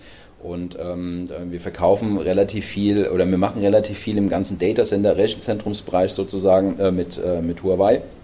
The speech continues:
Ähm, da haben wir einen sehr guten Kontakt, äh, zu unserem Partnermanager, das ist der Martin Hummels, der uns da, ähm, halt einfach auch unterstützt, ähm, und, äh, von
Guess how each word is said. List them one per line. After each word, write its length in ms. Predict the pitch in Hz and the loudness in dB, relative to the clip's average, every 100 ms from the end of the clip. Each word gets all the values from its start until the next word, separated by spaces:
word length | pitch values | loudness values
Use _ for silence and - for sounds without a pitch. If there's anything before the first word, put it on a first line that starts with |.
| - - - - - - | -20 -20 -20 -20 -20 -2
Ähm, 360 | 92 95 98 90 | 2 2 2 2
da 80 | |
haben 100 | 87 | 2
wir 120 | 98 95 | 2 2
einen 340 | 92 87 92 | 0 -4 0
sehr 180 | 104 110 | 2 2
guten 240 | 110 104 | 0 -4
Kontakt, 460 | 104 92 113 117 - | -4 -2 0 -2 0
äh, 160 | 90 | -2
zu 120 | 92 95 | -2 -4
unserem 180 | 90 | -6
Partnermanager, 720 | 92 107 117 104 101 98 98 101 | -4 -4 -2 -2 0 2 2 -2
das 60 | - - | -4 -18
ist 60 | - | -6
der 80 | 87 | -4
Martin 320 | 82 98 98 | -2 -2 0
Hummels, 380 | 131 127 120 - | 2 2 2 0
der 100 | 101 | 0
uns 160 | 101 | 0
da, 280 | - 107 107 101 | 2 4 4 2
ähm, 180 | 101 | 2
halt 160 | 101 92 | 0 0
einfach 300 | 90 101 92 | -2 0 2
auch 180 | 85 - | 2 0
unterstützt, 600 | 98 92 - 120 - - - - - | 0 0 2 0 0 -10 -16 -20 -2
ähm, 480 | 95 95 98 98 95 | 2 4 4 2 2
und, 300 | - 98 92 | 2 0 0
äh, 320 | 90 98 92 73 73 | 2 4 4 2 -6
von 360 | 87 98 95 95 | -6 -2 -2 -4